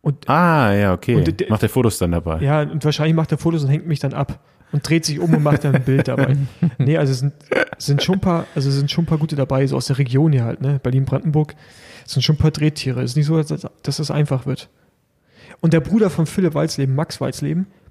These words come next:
Speaker 1: den, ab Kilometer sechzig hat man den im Sack, aber wenn der schlau fährt, der ist so schnell, der hängt uns alle ab.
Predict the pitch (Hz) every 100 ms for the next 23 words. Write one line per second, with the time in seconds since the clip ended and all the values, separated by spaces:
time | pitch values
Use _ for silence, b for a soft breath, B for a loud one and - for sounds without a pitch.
0 | _ _ _ b b b 147 151 - -
1 | - 170 - 175 156 139 160 - 147 175
2 | 139 139 135 165 185 - b b - 170
3 | 147 143 175 b b b _ 175 139 135
4 | - 165 180 - 139 156 - - 143 156
5 | - - 202 226 160 - 175 180 131 143
6 | 180 b b b b b - 143 - -
7 | 156 175 139 - 160 147 139 -